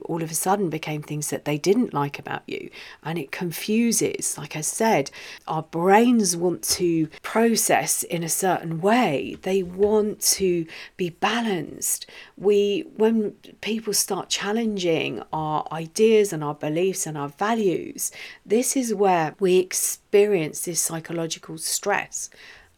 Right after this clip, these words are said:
And this is what makes it so hard to process. So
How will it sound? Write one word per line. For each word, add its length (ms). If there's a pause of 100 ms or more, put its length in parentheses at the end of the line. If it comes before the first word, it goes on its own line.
(120)
And 100
this 220
is 120
what 140
makes 260
it 100
so 280
hard 440
to 80
process. 640 (280)
So 280